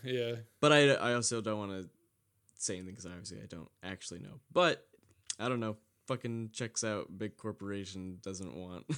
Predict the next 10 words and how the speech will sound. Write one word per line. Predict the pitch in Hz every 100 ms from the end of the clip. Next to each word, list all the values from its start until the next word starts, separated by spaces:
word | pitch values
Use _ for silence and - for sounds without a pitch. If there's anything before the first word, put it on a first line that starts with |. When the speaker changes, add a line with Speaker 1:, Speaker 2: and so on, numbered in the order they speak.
| -
Speaker 2:
<laughs> | _ -
doesn't | 95 98 87
want | - 95 90
Speaker 1:
Yeah. | 117
Speaker 2:
L | 113
G | 117 -
B | 95 -
T | 92
stuff. | 87 - 87 90 _ - - - _ _ -
Uh, | 92 90 87 87